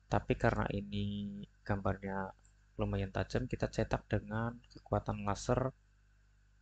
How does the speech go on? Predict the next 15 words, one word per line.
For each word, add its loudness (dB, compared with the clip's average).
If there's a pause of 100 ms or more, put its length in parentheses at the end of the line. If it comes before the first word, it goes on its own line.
(120)
tiga 0
puluh. 4 (400)
Tiga 0
puluh 4
sudah 0
cukup 0
belum? -2 (160)
Coba -4
kita -2
cetak -6
ya. -12 (2000)
Kita -8
tes 2
area 0
kerjanya. -2